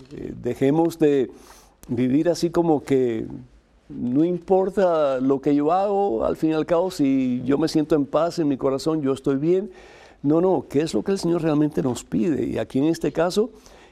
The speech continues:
el Señor lo dice claramente, es decir, no hace falta un teólogo para saber lo que el Señor nos está diciendo en el Evangelio según San Juan, capítulo seis.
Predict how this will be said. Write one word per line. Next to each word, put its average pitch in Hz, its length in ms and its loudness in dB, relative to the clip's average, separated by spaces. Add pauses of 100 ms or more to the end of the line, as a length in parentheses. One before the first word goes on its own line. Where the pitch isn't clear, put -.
el 113 160 0
Señor 143 320 0
lo 160 100 4
dice 170 300 0
claramente, 175 720 -2
es 123 120 -12
decir, 147 380 -2 (340)
no 135 140 0
hace 180 180 -2
falta 170 240 0
un 165 120 2
teólogo 143 500 2
para 120 320 0
saber 123 320 0
lo 143 100 2
que 131 100 -2
el 120 60 -2
Señor 123 200 -2
nos 131 80 -2
está 127 160 -2
diciendo 151 340 0
en 135 40 2
el 123 60 2
Evangelio 127 420 0
según 135 200 -2
San 143 180 -4
Juan, 139 260 2 (340)
capítulo 123 460 -4
seis. 156 300 0